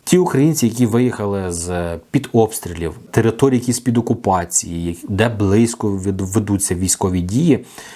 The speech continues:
звичайно, що їм нема куди повертатися в Україну, їм треба щось шукати нове, якесь житло, винаймати, купувати, будувати.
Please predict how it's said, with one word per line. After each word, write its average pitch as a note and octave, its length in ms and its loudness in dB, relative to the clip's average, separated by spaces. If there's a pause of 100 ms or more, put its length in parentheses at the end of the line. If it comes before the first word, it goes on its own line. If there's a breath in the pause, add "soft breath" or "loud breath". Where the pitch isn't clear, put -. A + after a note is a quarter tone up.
(180 loud breath)
звичайно, D3 320 2
що B2 160 -2
їм A#2+ 180 4
нема A2 240 2
куди G2 220 -2
повертатися G2 720 -2
в F2+ 100 -6
Україну, F#2+ 600 0 (440 loud breath)
їм G#2 160 2
треба G2+ 240 0
щось - 280 -2
шукати F#2 440 -4
нове, A2 500 0
якесь F2 260 -8
житло, G#2 600 0 (320)
винаймати, G#2 840 -2
купувати, G2+ 800 -2
будувати. F2 720 0